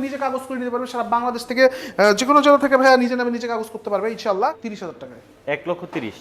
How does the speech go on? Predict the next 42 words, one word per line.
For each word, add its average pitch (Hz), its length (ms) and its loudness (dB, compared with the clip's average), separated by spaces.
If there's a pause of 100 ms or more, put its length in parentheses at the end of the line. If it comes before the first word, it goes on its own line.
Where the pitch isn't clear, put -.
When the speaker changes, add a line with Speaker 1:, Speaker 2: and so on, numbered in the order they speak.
Speaker 1:
হ্যাঁ, 185 160 -8
এক 196 80 -6
লক্ষ 226 120 -6 (120)
তিরিশ 240 180 -8 (100)
on 220 100 -10
test 247 200 -6
সিঙ্গেল, 220 180 -8
আহ, 190 440 -4
সিঙ্গেল 233 300 -4
ডিস্ক, 277 160 -10 (460)
আর 180 140 2
এটা 202 180 -2
লগে 214 200 -2
আপনার 214 200 -8
বাইশের 214 360 -6
মডেল। 147 160 -12 (300)
Speaker 2:
বাইশের 175 400 0
মডেল? 107 180 -4 (160)
Speaker 1:
জি 214 140 -6
ভাই। 156 120 -2 (160)
Speaker 2:
এক 165 100 -8
লাখ 180 160 -2
তিরিশ? - 180 -8 (120)
Speaker 1:
এক 185 80 -14
লাখ 185 140 -12
তিরিশ। 143 200 -14 (300)
Speaker 2:
আচ্ছা, - 220 -16 (160)
এই 143 80 -6
Speaker 1:
আচ্ছা। 160 140 -4
Speaker 2:
পাশে 165 120 -6
আরেকটা 160 260 -4
দেখতে 110 100 -12
পাচ্ছি। 104 100 -8
Speaker 1:
সালাউদ্দিন 240 340 -4
ভাই, 269 100 6 (120)
এক 240 140 -10
লক্ষ 262 160 -2 (260)
বারো 247 180 0
হাজার 247 200 -6
টাকায় 262 220 -4
দিলাম 254 200 -4 (160)
এই 233 80 -2